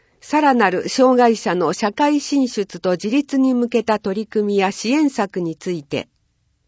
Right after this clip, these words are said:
答え。障害者が就労し、働き続け、生き生きと暮らしていくための適切な支援は必要。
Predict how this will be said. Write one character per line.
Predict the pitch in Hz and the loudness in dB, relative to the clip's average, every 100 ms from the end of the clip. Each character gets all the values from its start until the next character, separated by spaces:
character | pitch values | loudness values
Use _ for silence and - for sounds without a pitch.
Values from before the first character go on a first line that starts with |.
| _ _ _ _ _ _ _ | _ _ _ _ _ _ _
答 | - 220 233 180 | -8 -2 0 0
え。 | 160 _ _ _ _ _ _ | -4 _ _ _ _ _ _
障 | - 277 311 | -6 0 2
害 | 294 285 240 | 2 2 0
者 | 233 180 | -2 -2
が | 175 | -2
就 | - 214 233 | -4 -4 -2
労 | 220 208 | 0 -2
し、 | 202 - 185 - _ - | -4 -6 -10 -10 _ -8
働 | 220 285 262 262 | -2 2 2 2
き | 254 - | -4 -6
続 | 208 208 | -6 -6
け、 | - 151 175 _ _ - | -4 -6 -6 _ _ -4
生 | 226 | -2
き | - 320 | 4 4
生 | 285 | 4
き | 240 | 0
と | 214 180 | 0 0
暮 | - 226 | 2 0
ら | 269 | 0
し | - | 0
て | 269 254 | 0 0
い | |
く | 240 247 | -2 -2
た | 226 | 0
め | 214 208 | 0 0
の | 196 - | 0 -4
適 | - 226 285 | -2 -4 -2
切 | 302 285 277 | -4 -2 0
な | 277 | 0
支 | 262 - 233 | 0 0 2
援 | 226 214 | 2 2
は | 202 | 0
必 | 175 175 - | -2 -10 -8
要。 | 185 165 147 147 | -6 -4 -4 -8